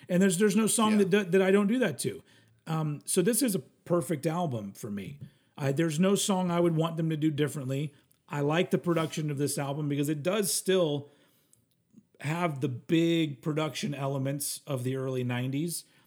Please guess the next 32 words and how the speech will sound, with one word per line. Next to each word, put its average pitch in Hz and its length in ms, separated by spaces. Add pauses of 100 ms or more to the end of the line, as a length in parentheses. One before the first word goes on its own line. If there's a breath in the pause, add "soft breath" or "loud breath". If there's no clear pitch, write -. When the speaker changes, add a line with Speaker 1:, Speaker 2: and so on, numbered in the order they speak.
(160 soft breath)
Speaker 1:
Sure, 185 300
they, 160 140
they 147 300
turned 147 340
down 143 160
the 139 80
reverb 131 400
a 127 40
little 151 360
bit, 143 360 (380 soft breath)
but 147 280
to 151 100
me, 170 320
like, 135 220
this 147 160
still 156 260
sounds 127 720 (720)
massive. 113 840 (680 soft breath)
And, 123 380
Speaker 2:
Yeah. 147 240
Speaker 1:
um, 117 320 (1200)
there's 160 240
nothing 190 360
about 160 240
this 160 200
album 156 260
that 151 120
I, 151 260
that 139 180
I 147 340
would 139 220
change. 160 460